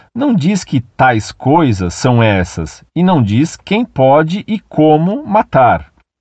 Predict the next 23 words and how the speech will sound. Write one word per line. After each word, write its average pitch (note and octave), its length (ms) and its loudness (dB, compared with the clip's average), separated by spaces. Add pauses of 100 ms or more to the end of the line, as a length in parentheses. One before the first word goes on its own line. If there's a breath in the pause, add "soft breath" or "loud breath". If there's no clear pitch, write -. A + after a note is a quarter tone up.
(180)
Disseram-me G#3 640 0
ainda B2 540 2
que - 180 -8
se - 260 -4
eu G#3+ 160 2
apoio, B2 800 0
juntamente B2+ 640 0
com E3+ 120 -2
a D#3 40 2
sociedade, G#2+ 960 -2 (240 soft breath)
a G2 120 -2
morte B2 400 0
de C3 80 -2
uma B2+ 120 0
determinada A#2 600 0
pessoa, A2+ 880 -2 (100)
independente G#2+ 720 -2
do F#2 140 -6
crime, B2+ 500 -2 (340 loud breath)
seria F3+ 460 -2
como G3 260 -2
se G3 360 0
eu, C3 360 2